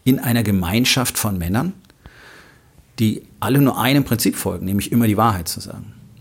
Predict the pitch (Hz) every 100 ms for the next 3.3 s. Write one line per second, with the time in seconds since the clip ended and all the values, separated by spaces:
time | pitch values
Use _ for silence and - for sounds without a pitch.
0 | - - - - 113 110 - 107 - 95
1 | 87 90 87 87 127 - - - - -
2 | _ 120 117 107 90 85 - 131 147 101
3 | 85 123 -